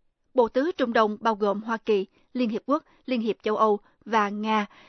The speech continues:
kêu gọi người Israel và người Palestine tiếp tục các cuộc hòa đàm trong vòng một tháng và đạt được một thỏa thuận vào năm tới.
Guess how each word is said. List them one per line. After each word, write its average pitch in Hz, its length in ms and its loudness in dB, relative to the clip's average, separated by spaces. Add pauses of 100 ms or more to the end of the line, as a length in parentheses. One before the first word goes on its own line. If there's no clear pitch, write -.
(160)
kêu 294 120 0
gọi 202 240 0
người 202 220 0
Israel 208 540 0
và 202 100 -2
người 202 200 -6
Palestine 208 560 0 (260)
tiếp 349 160 -2
tục - 120 -2
các 320 140 -8
cuộc 233 200 0
hòa 214 180 -4
đàm 202 300 0 (300)
trong 233 140 -2
vòng 190 200 -2
một 185 200 -6
tháng 240 300 -2 (380)
và 226 260 0
đạt 208 240 0
được 214 180 -4
một 208 180 -8
thỏa 214 140 -4
thuận 190 400 -6
vào 196 180 0
năm 196 180 -4
tới. 208 380 -2